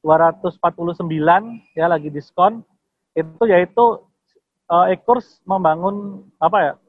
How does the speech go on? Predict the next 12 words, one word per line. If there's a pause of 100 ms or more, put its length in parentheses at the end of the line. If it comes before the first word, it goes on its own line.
(720)
membangun
bisnis
besar
dan
berkah
dengan
sirkah. (260)
Itu
yang
ngisi
Ustadz,
eh,